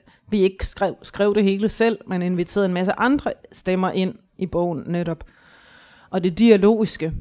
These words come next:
Og det, det var det, vi tænkte, at det kunne række ud over selve bogen og blive til en, en form for et space,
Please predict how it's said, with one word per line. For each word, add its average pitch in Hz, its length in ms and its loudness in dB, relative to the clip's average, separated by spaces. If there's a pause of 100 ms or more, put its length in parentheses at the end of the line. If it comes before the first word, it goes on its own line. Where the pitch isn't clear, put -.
(720)
Og - 240 -2
det, 277 300 0
det 269 100 0
var 262 80 6
det, 262 120 4
vi 285 100 4
tænkte, 233 340 2
at 196 60 -2 (220)
det 220 100 2
kunne 214 120 2
række 180 220 2
ud 196 120 2
over 165 440 0 (140)
selve 208 540 2
bogen 220 480 2
og 170 140 -2
blive 196 220 -2
til 196 200 -2
en, 175 120 -4 (260)
en 180 200 -6
form 202 260 -4
for 160 340 -2 (840)
et 202 140 -2
space, 226 600 2